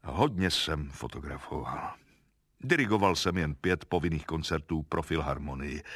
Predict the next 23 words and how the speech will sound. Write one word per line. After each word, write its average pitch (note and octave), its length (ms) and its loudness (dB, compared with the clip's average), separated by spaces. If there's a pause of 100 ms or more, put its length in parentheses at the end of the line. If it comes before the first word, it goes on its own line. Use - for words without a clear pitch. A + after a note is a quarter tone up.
(460)
až - 220 4
jsem B2+ 180 6
se B2+ 160 4
dostal F#2+ 400 2
k - 100 -6
lidem D#3 520 2 (440)
z - 140 -2
filmové G#2 540 2
branže E2 540 -4 (560)
v - 40 -12
Hollywoodu. A#1+ 580 -4 (1000)
Jedno C3+ 440 4
z D#2+ 140 0
největších D3 640 4
mých G#2+ 320 0
životních G2 480 -4
es, - 400 -4 (220)
k - 80 -14
němuž E2 340 0
mne F2 180 2
McIntyre E2 640 0
doporučil, D2+ 760 -2
byl F2+ 340 0